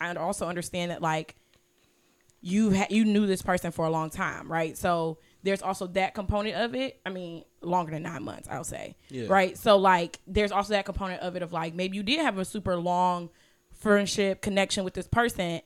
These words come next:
Speaker 1: and then it happened. So I don't think that there's, I don't want people to think that there is a, like,
Speaker 2: It's,
Speaker 1: I can only,
Speaker 2: it's
Speaker 1: I only
Speaker 2: no
Speaker 1: get the right to grieve because of X.
Speaker 2: Yeah, it's, it's no time frame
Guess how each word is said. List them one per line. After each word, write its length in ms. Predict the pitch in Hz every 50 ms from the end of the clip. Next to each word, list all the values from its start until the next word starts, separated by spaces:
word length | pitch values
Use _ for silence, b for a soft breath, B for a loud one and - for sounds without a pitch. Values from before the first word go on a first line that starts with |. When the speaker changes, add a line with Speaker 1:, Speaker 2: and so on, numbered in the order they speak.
| _ -
Speaker 1:
and 180 | 196 196 190
then 140 | 180 196 185
it 60 | 165
happened. 340 | 165 185 190 190 202 170 160
So 80 | - - -
I 60 | 302
don't 140 | 339 233 220
think 120 | 233 214 -
that 140 | 190 -
there's, 380 | - 196 190 185 185 185 175 - _ -
I 40 | -
don't 100 | 208 214
want 100 | 208 185
people 140 | 233 220 185
to 60 | 185
think 180 | - - 185 -
that 140 | 170 170 -
there 200 | 175 175 170 -
is 300 | - 180 185 185 185 175
a, 140 | - 175 180
like, 420 | 170 160 156 165 165 151 - - _ _ _ _ _ _ -
Speaker 2:
It's, 140 | - - 135
Speaker 1:
I 160 | 180 220 240
can 160 | 240 - 262 233
only, 220 | 214 220 220 214
Speaker 2:
it's 160 | 170 - -
Speaker 1:
I 140 | 226 269 285
only 220 | 294 294 285 277
Speaker 2:
no 40 | 214
Speaker 1:
get 140 | 208 254 -
the 80 | 226 202
right 320 | 196 196 190 202 202 196 -
to 120 | - 220
grieve 500 | 196 185 180 196 214 214 196 185 185 165
because 400 | 175 190 165 - 196 190 190 180 -
of 420 | - 180 180 170 165 165 165 160 - -
X. 120 | - 170 143
Speaker 2:
Yeah, 80 | 135 123 107 - - - - - - - 147
it's, 120 | 143 -
it's 180 | - - 156 -
no 180 | 156 147 156 147
time 380 | - - 117 117 131 139 131
frame 380 | - - 113 110 110 104 101